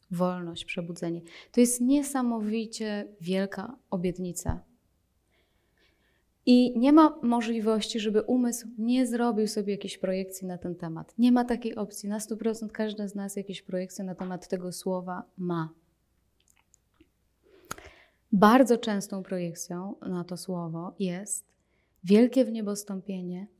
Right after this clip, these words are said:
niesamowita, permanentna ulga, dysocjacja od ciała.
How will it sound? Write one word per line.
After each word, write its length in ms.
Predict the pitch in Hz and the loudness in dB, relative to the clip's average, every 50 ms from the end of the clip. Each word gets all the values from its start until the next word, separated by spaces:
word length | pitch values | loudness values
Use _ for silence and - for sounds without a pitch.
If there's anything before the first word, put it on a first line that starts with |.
| _ _ _ _ _ _ _ _ _ _ | _ _ _ _ _ _ _ _ _ _
niesamowita, 800 | 196 196 226 240 240 - 254 247 247 240 220 214 247 240 240 226 | 4 4 6 6 4 4 2 4 2 2 0 0 0 2 2 0
permanentna 880 | 220 233 220 220 214 208 208 196 190 196 208 226 233 226 - 226 214 202 | 2 2 0 0 0 0 0 -2 -2 -2 -2 -2 -2 -2 -2 -4 -4 -4
ulga, 580 | - - 202 190 185 175 175 175 180 190 220 - _ _ _ _ _ _ _ _ - | -4 -6 -4 -4 -4 -4 -6 -6 -6 -8 -10 -12 _ _ _ _ _ _ _ _ 4
dysocjacja 880 | 185 220 294 311 320 - 339 311 - - 254 208 196 196 - 240 247 | 10 10 10 10 10 6 2 2 4 6 8 8 8 6 2 0 -2
od 140 | 277 269 - | -2 -4 -6
ciała. 520 | - - - 175 160 151 147 - 180 - | -8 -4 -2 -2 0 -2 -2 -4 -8 -12